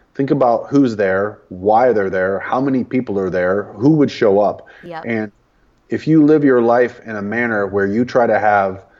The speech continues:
Speaker 1: um, you give more to people than, than you take from them,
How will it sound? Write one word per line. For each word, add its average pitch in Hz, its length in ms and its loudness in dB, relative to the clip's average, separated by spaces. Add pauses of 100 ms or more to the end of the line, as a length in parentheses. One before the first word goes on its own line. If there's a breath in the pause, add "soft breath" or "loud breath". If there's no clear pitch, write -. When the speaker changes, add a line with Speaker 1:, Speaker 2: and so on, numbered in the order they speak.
(260 soft breath)
Speaker 1:
um, 92 420 -6
you 123 200 2
give 123 260 2
more 104 560 0
to - 100 -10
people 87 540 -6
than, 90 360 -6
than 95 180 -2
you 98 120 2
take 104 280 0
from 123 180 2
them, 135 340 0